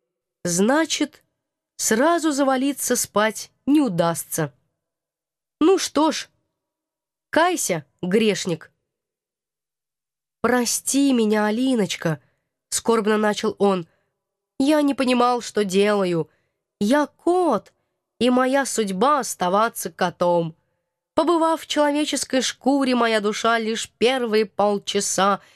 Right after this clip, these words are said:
испытывала эйфорию от сознания того, что главный шаг сделан. Знаешь, лучше быть единственным,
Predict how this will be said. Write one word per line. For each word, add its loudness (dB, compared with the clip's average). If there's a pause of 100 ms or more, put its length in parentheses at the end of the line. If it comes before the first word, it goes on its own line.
(140)
испытывала 2
эйфорию 0
от -2
сознания -2
того, -2 (440)
что -2
главный 0
шаг -4
сделан. -2 (760)
Знаешь, -2 (580)
лучше 2
быть -2
единственным, 0